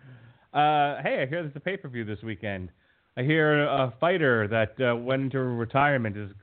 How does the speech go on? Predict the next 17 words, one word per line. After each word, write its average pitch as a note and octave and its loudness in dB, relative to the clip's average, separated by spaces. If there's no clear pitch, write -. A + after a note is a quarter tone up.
coming B2 -2
back. A#2 0
What A#2+ -6
about B2 0
it? F2+ -10
Is A#2 -4
this B2 -4
Fedor D3+ 2
Emelianenko? D3 -2
Is A#2+ 0
it, A#2 0
uh, A#2 4
is G#2+ -2
it G#2+ -6
Dan C#3+ 2
the C3+ 0
B D3 -2